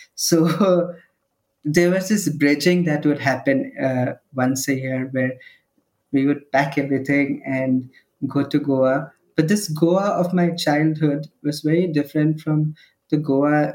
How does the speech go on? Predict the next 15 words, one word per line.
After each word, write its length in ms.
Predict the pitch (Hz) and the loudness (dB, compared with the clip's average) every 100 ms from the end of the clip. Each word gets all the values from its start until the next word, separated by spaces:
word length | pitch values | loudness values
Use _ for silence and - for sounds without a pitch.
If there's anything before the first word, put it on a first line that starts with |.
| - | -4
that 400 | 139 139 139 - - | -2 0 -2 -6 -2
my 200 | 143 147 | 0 0
friends 480 | 151 - 170 175 | 0 2 2 2
perceived 640 | - 151 139 - 135 131 - | 0 -2 0 0 -2 -2 -4
Goa 360 | 131 127 127 123 | -4 0 0 -2
to 80 | 131 | -4
be, 320 | 123 123 - - - _ _ _ - | -2 -4 -6 -16 -20 _ _ _ -10
uh, 60 | 123 | -6
because 600 | 151 151 147 147 147 - - | -4 0 0 0 -4 -8 0
in, 560 | 151 160 160 160 156 - _ _ - | 2 4 2 2 -2 -8 _ _ -2
in 120 | 151 | 0
the 140 | 160 | 0
popular 500 | 160 147 - 165 165 - | 0 0 2 2 2 0
imaginary, 720 | 139 131 127 123 143 139 135 | 0 0 0 -2 -2 0 0
even, 380 | 135 139 139 | 0 0 0